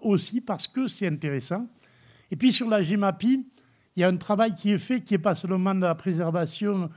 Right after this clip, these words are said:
des ressources en eau. Euh, <clears throat> il y a des grands dossiers sur, euh, <clears throat> le, le travail de, de, de traitement des eaux, mais il y a aussi le travail qui est fait sur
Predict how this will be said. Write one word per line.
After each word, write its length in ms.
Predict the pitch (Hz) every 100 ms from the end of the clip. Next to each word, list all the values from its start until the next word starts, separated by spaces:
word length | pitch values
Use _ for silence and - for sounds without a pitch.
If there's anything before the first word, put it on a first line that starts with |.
| - - _
des 120 | 147
ressources 480 | 165 180 - 202 -
en 160 | 180 160
eau. 240 | 185 240
Euh, 140 | 147 127 - - _ _ _ -
<clears throat> 160 | -
il 240 | 226 190 185
y 100 | 160
a 60 |
des 120 | 151
grands 220 | 160 180 185
dossiers 520 | 175 180 165 190 208
sur, 300 | - 165 143
euh, 80 | 117 - - _ _
<clears throat> 60 | - 160 208 165 - 156
le, 220 | 165 151 - - - _ -
le 100 | 165
travail 420 | - 170 190 170
de, 200 | 160 139 - _ _ _ _ _ _
de, 320 | 151 175 170 131 135 147
de 160 | 156 165
traitement 540 | - 196 190 196 190
des 320 | 180 175 160
eaux, 240 | 208 254 180
mais 140 | 165 175
il 40 |
y 40 |
a 60 | 185
aussi 320 | 196 - 247
le 160 | 220 196
travail 380 | - 185 202 190
qui 180 | -
est 40 | 175
fait 240 | - 233
sur 320 | 208 - 226